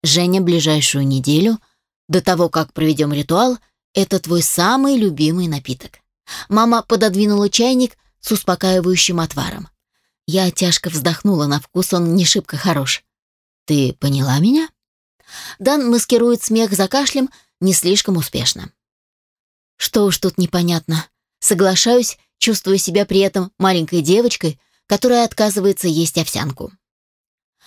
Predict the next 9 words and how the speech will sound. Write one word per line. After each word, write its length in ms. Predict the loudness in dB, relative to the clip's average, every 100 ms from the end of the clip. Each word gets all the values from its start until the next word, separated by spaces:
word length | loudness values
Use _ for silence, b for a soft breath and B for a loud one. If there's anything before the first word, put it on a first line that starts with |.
| B B B B 0
Пойду 560 | 2 4 4 4 0 -2
приведу 380 | 0 2 2 2
себя, 260 | 0 0 0
наконец, 540 | 0 0 0 -2 -4
в 80 | -4
порядок 560 | 0 0 0 -4 -10 -14
и 60 | -8
позвоню 420 | -4 -2 2 2
папе. 480 | 0 -4 -6 -8 -12